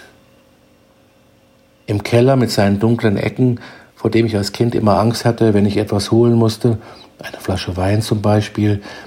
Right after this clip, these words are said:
werde ich noch eine gründliche Inventur machen. Zeit dafür habe ich ja jetzt. Die Tiefkühltruhen hinter der Waschküche sind gut gefüllt.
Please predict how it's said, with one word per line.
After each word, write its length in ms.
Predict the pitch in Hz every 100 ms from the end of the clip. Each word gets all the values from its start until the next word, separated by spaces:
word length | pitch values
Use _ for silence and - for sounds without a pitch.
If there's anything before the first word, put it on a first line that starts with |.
| - - - -
werde 160 | 120 127
ich 80 |
noch 120 | 131 104
eine 200 | 113 113
gründliche 480 | - 127 120 113
Inventur 460 | 101 107 104 - 104
machen. 420 | 90 87 - 85 85 - - -
Zeit 340 | - 110 107
dafür 320 | 113 107 117 101
habe 180 | 104
ich 120 | 90 -
ja 80 |
jetzt. 460 | 87 90 - - - _ _ _ _ _ _ _ _ _ _ _ _ _ _ -
Die 80 | 117
Tiefkühltruhen 960 | 107 147 143 - 135 131 120 135 143 139
hinter 240 | 117 110
der 160 | 104 101
Waschküche 500 | 110 - 120 113 110
sind 220 | 101 95
gut 200 | - 104
gefüllt. 500 | - - 107 98 -